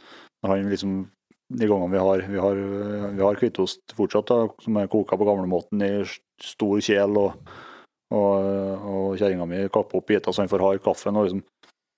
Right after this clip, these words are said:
store kaffekrus som de fyller, de fyller med osterninger helt til toppen, og så slår de kaffe på.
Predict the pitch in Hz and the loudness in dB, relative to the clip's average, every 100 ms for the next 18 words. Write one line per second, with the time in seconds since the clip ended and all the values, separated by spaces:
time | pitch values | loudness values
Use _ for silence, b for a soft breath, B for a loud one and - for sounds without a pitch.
0 | - - _ _ _ _ _ _ 104 104 | -20 -20 _ _ _ _ _ _ -20 -16
1 | 147 - - - 123 101 - 117 95 107 | -14 -12 -6 2 4 4 2 0 0 2
2 | 120 113 113 110 127 110 92 101 - - | 2 2 -2 0 0 0 2 2 0 -14
3 | 110 - 113 90 95 113 117 - 98 87 | -8 -4 -2 0 0 0 0 0 -2 0
4 | 110 117 101 95 - 120 104 104 101 87 | 0 0 0 -2 0 0 -2 0 0 2
5 | 104 - 90 95 | 0 0 -4 -4